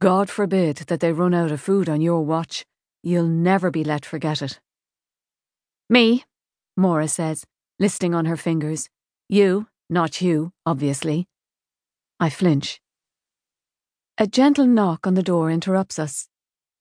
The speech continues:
Tammy's head appears. "Incoming in five,"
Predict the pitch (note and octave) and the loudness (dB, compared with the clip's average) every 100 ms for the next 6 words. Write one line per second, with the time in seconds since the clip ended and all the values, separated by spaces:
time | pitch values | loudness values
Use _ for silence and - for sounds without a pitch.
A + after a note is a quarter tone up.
0 | _ _ - D4+ D#4 A#3 F3+ F#3 E3+ E3 | _ _ -2 2 4 4 0 -2 -2 -4
1 | - G#3 E3 D3 - _ _ _ _ _ | -2 0 0 -4 -10 _ _ _ _ _
2 | _ G3 G#3 G#3+ A3 A3 A3+ G#3+ - C4+ | _ 2 2 2 2 4 2 0 2 2
3 | B3+ B3 A#3 | 2 0 -4